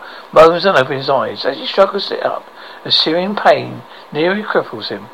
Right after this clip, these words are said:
Clutching his head, he stares wildly at Ben and Polly, his vision blurred. We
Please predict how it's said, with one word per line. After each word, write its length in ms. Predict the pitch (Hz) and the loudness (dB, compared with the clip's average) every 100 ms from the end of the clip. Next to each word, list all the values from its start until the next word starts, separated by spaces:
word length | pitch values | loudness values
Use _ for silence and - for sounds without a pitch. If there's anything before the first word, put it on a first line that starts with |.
| - | -6
Clutching 360 | - - 208 214 | 0 0 -2 -6
his 180 | - | -6
head, 340 | - 131 123 - - - - | -6 -6 -6 -10 -20 -20 -12
he 80 | 156 | -6
stares 300 | - 156 170 | 4 4 4
wildly 340 | 165 123 107 | 0 0 -4
at 120 | 123 | -4
Ben 380 | - 127 147 160 - - - - - | -2 -2 -2 -12 -20 -20 -20 -20 -10
and 120 | - | -2
Polly, 400 | - 117 113 127 - - | 2 2 0 -10 -16 -14
his 140 | 151 139 | -8 -2
vision 320 | 175 220 208 | 0 0 2
blurred. 420 | 175 123 113 170 - - | 4 4 4 -4 -16 -14
We 240 | - 208 | -8 -8